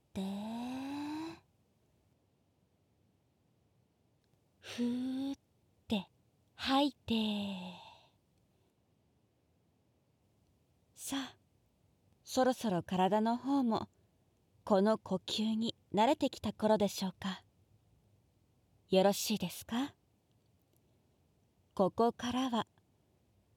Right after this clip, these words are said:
あなたの理性を少しずつ緩めていきます。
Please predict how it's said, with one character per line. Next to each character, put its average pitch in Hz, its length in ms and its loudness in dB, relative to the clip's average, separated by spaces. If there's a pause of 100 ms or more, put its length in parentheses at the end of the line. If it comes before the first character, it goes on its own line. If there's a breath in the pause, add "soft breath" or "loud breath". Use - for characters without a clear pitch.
(180)
あ 202 140 4
な 254 140 4
た 311 140 2
の 208 140 4
理 202 200 2
性 220 360 -4
を 185 120 -6 (720)
少 - 360 0
し 240 240 -2
ず 269 180 -2
つ - 260 -8 (140)
緩 196 340 6
め 330 120 6
て 240 140 -2
い 214 80 0
き - 180 -4
ま 202 120 -2
す。 - 240 -10